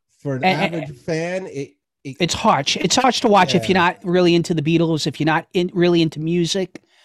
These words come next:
Speaker 2: Um, for those that are into it, the creative process, like you said, the Beatles itself. Look, I think we had this discussion at one point, and I've had this with my wife. You could hate the Beatles, but you can't ignore the impact that they've had on music and society in general.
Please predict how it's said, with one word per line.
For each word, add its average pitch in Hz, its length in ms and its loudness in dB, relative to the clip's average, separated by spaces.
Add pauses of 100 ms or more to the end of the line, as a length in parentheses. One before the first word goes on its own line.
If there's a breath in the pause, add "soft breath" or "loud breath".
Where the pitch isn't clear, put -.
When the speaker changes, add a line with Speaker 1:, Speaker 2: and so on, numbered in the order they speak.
(400 soft breath)
Speaker 2:
Um, 156 540 2
for 185 120 -6
those 220 220 2
that 170 160 0
are 165 80 -2
into 180 340 0
it, 202 240 -2
the 139 100 -10
creative 165 300 0
process, 160 480 0
like 170 160 -2
you 156 60 -2
said, 170 420 2
the 151 60 -6
Beatles 160 420 -2
itself. 151 580 -2 (600 soft breath)
Look, 185 160 0
I 185 60 0
think 226 180 -2
we 202 80 6
had 190 120 4
this 175 140 0
discussion 160 460 0
at 151 100 -6
one 156 140 2
point, 160 260 0
and 151 80 0
I've 156 80 -2
had 175 200 2
this 156 220 -2
with 165 140 -2
my 143 200 0
wife. 147 360 0 (300 soft breath)
You 226 180 2
could - 160 -2
hate 196 340 -2
the 165 80 0
Beatles, 139 520 0 (440)
but 151 140 -4
you - 40 -4
can't 240 260 0
ignore 175 320 4
the 160 140 2
impact 175 360 -2
that 143 100 -6
they've 139 180 -2
had 160 240 0
on 139 140 0
music 147 400 0
and 139 140 -4
society 143 560 0
in 123 80 -2
general. 131 440 -4